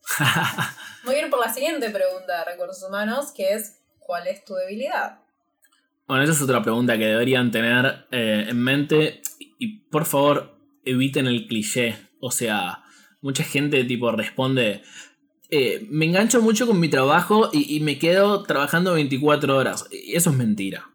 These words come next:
Speaker 1: O sea, te puede pasar, puedes ser de esas personas, pero eso es una respuesta de manual. Y las personas de recursos humanos la escuchan todo el tiempo. Así que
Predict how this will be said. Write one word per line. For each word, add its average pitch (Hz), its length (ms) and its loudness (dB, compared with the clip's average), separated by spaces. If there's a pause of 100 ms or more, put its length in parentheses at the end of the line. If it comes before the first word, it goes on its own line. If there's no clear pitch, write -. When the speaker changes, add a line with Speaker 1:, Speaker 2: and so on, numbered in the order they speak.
(260)
Speaker 1:
O 120 100 -8
sea, 117 300 0 (220)
te 131 100 2
puede 180 240 4
pasar, 123 600 0 (180)
puedes 151 300 4
ser 143 280 4
de 131 120 2
esas 127 220 -2
personas, 117 720 -4 (100)
pero 139 120 2
eso 160 100 0
es 175 40 0
una 156 120 4
respuesta 117 500 -4
de 104 80 0
manual. 98 480 -4 (340)
Y 127 120 -4
las 110 140 -4
personas 160 360 0
de 123 60 -2
recursos 117 420 -4
humanos 117 600 -2
la 110 100 -8
escuchan 135 480 -4 (260)
todo 123 520 -2 (200)
el 104 140 -12
tiempo. 104 300 -6 (440)
Así - 160 -4
que 147 360 -2